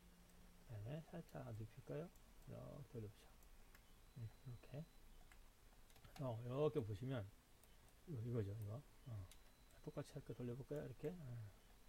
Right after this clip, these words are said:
이-, 이렇게. 자, 보세요. 자, 가장 높은 곳이 어떤 거예요? 센터, 가운데죠, 가운데. 이거 가운데 거. 딱 봐서 알잖아요. 이-, 이거 정답을, 이거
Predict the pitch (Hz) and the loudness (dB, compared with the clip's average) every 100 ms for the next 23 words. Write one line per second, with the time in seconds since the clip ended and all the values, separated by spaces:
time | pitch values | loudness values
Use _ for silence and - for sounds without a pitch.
0 | - - - - - - - - - - | -14 -14 -14 -14 -14 -14 -14 -16 -16 -16
1 | - - - 139 135 135 160 139 - 113 | -16 -16 -6 0 2 4 2 0 2 0
2 | 175 - - 107 110 98 - - - - | 0 -6 -6 0 0 -2 -8 -14 -14 -12
3 | - 117 123 135 - - - - - - | -2 6 8 6 2 -10 -16 -16 -14 0
4 | 147 113 - - - - - 202 185 151 | 6 6 4 -10 -14 -2 8 10 12 10
5 | - 180 165 151 117 127 110 110 139 - | 10 10 10 10 6 4 4 2 0 -4
6 | - 202 185 110 - 131 180 160 117 - | -2 2 4 4 8 8 10 10 8 4
7 | 104 104 101 104 113 101 - 113 104 - | 4 4 2 -2 -2 -2 4 4 4 -2
8 | - - - - - - - 165 131 110 | -14 -14 -14 -14 0 2 6 8 6 6
9 | 147 120 131 143 180 175 - 196 175 156 | 2 4 6 12 12 12 12 0 4 8
10 | 165 160 160 151 | 12 12 12 6